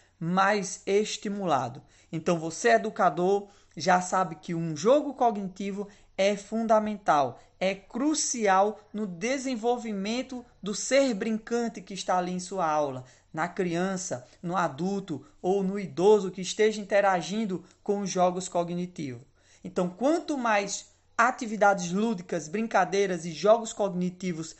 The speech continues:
você puder desenvolver, mais as áreas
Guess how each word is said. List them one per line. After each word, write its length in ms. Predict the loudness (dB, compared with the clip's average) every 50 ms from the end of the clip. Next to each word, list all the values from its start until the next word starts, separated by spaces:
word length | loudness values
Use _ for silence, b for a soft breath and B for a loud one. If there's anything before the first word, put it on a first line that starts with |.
| b b b b
você 260 | -8 -8 -4 -4 -4 -4
puder 460 | -4 -8 -4 -2 0 0 0 0 -2
desenvolver, 920 | 2 2 2 4 2 0 -2 -2 -2 -2 -2 0 2 2 2 0 B B B B B B -4
mais 640 | -2 2 2 4 4 4 4 2 2 0 0 2
as 260 | 2 2 2 0 0
áreas 600 | 0 2 2 2 0 -2 -6 -6 -8 -12 -14 -16